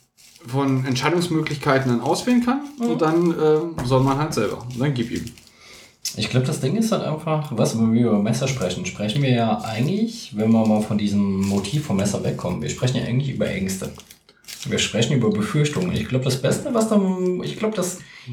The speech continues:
Speaker 2: Intimste, was man niemandem teilen kann, ist, über Ängste zu sprechen.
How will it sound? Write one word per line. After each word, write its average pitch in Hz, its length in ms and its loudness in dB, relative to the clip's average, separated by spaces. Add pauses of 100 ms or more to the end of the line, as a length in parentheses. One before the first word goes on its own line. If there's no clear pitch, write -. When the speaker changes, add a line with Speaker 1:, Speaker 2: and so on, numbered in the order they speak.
Speaker 2:
Intimste, - 800 4 (840)
was 123 180 0
man 117 80 6
niemandem 113 320 4
teilen 156 260 0
kann, - 180 -6
ist, 104 220 -8
über 107 180 -2
Ängste 139 300 -4
zu - 100 -12
sprechen. - 480 -14